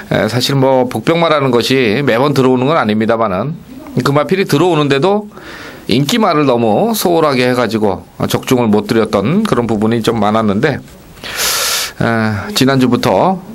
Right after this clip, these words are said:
어, 지난주 유씨씨, 뭐 승부 경주 두 경주는 다 원털로 적중을 해드렸고 쌍시까지, 에, 잡아드렸는데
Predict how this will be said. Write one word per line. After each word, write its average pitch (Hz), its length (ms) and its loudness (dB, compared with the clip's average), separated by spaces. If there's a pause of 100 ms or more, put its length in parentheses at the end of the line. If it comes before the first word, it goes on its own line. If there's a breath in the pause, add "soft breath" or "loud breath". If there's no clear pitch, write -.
어, 98 360 0
지난주 113 360 2
유씨씨, 107 380 0
뭐 107 140 2
승부 127 240 2
경주 107 260 2
두 104 140 -2
경주는 107 400 2
다 107 480 0
원털로 104 440 2
적중을 110 420 0
해드렸고 107 480 0
쌍시까지, 123 840 0
에, - 140 -2
잡아드렸는데 117 800 0